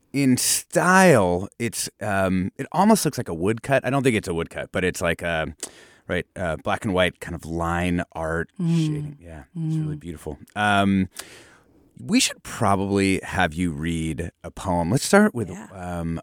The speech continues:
Speaker 1: one of the shorter ones. I think we got, um, Actor.
Speaker 2: Yeah.
Speaker 1: Uh, this is a, well, you can set it up. It's a piece of, like, a, a, a larger sequence, I think I would
Speaker 2: Yeah.
Speaker 1: call it. Yeah.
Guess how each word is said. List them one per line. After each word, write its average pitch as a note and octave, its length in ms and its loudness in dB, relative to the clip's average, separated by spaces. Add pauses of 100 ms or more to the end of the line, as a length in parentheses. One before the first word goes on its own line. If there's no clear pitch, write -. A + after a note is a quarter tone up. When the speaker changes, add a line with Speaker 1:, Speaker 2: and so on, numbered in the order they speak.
Speaker 1:
one E2+ 800 -2
of F2 140 -8
the D#2 80 -8
shorter G#2+ 300 2
ones. G2+ 160 2
I F#2+ 60 -2
think C#3+ 180 -4
we C#3 80 -2
got, G2 360 0
um, F2 500 0 (540)
Actor. G#3 420 0 (340)
Speaker 2:
Yeah. A#3+ 380 -8
Speaker 1:
Uh, - 20 -20
this C#3+ 180 -8
is C#3+ 160 2
a, G#2+ 360 6 (500)
well, D3+ 100 6
you G#3+ 60 6
can G#3 140 6
set D#3 180 8
it B2 60 2
up. F2+ 160 0
It's G#2+ 100 -10
a C3 60 -4
piece E3+ 240 -2
of, C3 100 4
like, A2+ 240 2
a, F2 260 0 (880)
a, A2 180 -6
a B2 80 -2
larger A2+ 340 2
sequence, - 800 -2
I - 20 -8
think F3 240 -6
I - 40 -6
would C3+ 100 -6
Speaker 2:
Yeah. D3 40 -16
Speaker 1:
call C#3 200 -4
it. C#3+ 80 -12 (120)
Yeah. D#2+ 260 -6